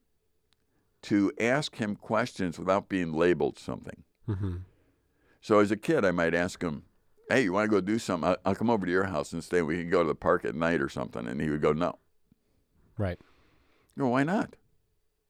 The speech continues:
Speaker 1: "Well, because, you know, there's, there's people out there that'll hurt you." So can I have that discussion with him as a kid
Speaker 2: Mm-hmm.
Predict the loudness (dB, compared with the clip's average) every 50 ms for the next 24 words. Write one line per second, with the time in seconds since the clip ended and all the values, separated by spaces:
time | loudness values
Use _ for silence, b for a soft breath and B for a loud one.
0 | _ _ _ _ _ _ _ _ _ _ _ _ _ _ _ 6 6 8 8 6
1 | 4 6 6 6 6 4 2 -2 -2 -2 0 0 0 0 0 0 -2 -2 -4 -8
2 | -14 _ _ _ _ _ 0 0 0 0 2 2 2 2 2 0 0 0 -2 -2
3 | -2 -4 -6 -6 -4 -4 -4 -4 -4 -8 -10 -10 -10 -12 _ _ _ _ _ _
4 | _ _ _ _ _ _ _ _ _ _ _ _ _ _ _ _ _ _ _ _
5 | _ _ _ _ _ _ _ _ _ _ _ _ _ _ -10 -4 4 6 8 8
6 | 8 6 2 -2 0 2 4 4 2 2 2 2 2 2 4 4 2 2 2 0
7 | -2 -2 2 4 4 4 4 4 -2 -2 0 0 0 2 0 0 0 -2 -8 -6
8 | 2 4 4 4 4 0 -6 -16 _ -20 _ _ _ _ -6 -6 -4 -4 -4 -6
9 | -6 -6